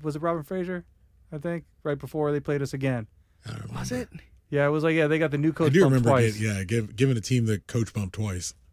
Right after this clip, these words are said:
Speaker 2: It's Colorado, huh?
Speaker 1: Yeah.
Speaker 2: Uh, what, what's your prediction,
Speaker 1: So I,
Speaker 2: Ben?
Speaker 1: I'm gonna go two one Galaxy. I think,
Speaker 2: Two one?
Speaker 1: uh, you know what? I don't wanna say it's a must win because obviously, I mean, it's not. But this, this game will show us a lot. If the Galaxy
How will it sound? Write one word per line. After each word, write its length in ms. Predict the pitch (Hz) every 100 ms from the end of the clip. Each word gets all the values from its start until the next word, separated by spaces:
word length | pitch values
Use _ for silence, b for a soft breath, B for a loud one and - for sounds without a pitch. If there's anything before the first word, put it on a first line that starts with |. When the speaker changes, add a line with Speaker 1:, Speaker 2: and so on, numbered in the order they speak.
| _ _ _ _ _ _
Speaker 2:
It's 80 | -
Colorado, 480 | - 120 98 98 90
huh? 40 | 101 - b b b b b -
Speaker 1:
Yeah. 140 | 120
Speaker 2:
Uh, 40 | 110 -
what, 200 | 104 160
what's 240 | 143 156 -
your 80 |
prediction, 320 | 123 123 - 165
Speaker 1:
So 20 |
I, 80 | 233
Speaker 2:
Ben? 100 | 214
Speaker 1:
I'm 60 |
gonna 80 | 277
go 100 | 233
two 160 | - 196
one 140 | 151 127
Galaxy. 420 | 120 117 127 117 _ -
I 60 | 185
think, 140 | 110
Speaker 2:
Two 40 | 104
one? 160 | 131 -
Speaker 1:
uh, 60 | - -
you 160 | 202 202
know 80 | 233
what? 180 | 233 - _ _ _ _ - - _ _ _ _ _ _ _ - b b b
I 40 | 165
don't 100 | 220
wanna 140 | 214
say 180 | - 196
it's 140 | 170
a 40 | 156
must 280 | 151 143
win 360 | 143 139 151 165 - _ _ _ _ _ _ -
because 280 | 143 151
obviously, 440 | 143 135 123 131 135
I 80 | 135
mean, 160 | 135
it's 120 | 123
not. 220 | - 135 -
But 160 | 147
this, 260 | 185 220 - -
this 300 | 160 190 202
game 300 | 180 175 156
will 80 |
show 220 | 135 165 139
us 100 | 131
a 60 |
lot. 200 | 131 117
If 80 | 131
the 80 | 147
Galaxy 880 | 135 170 180 - 185 175 170 170 185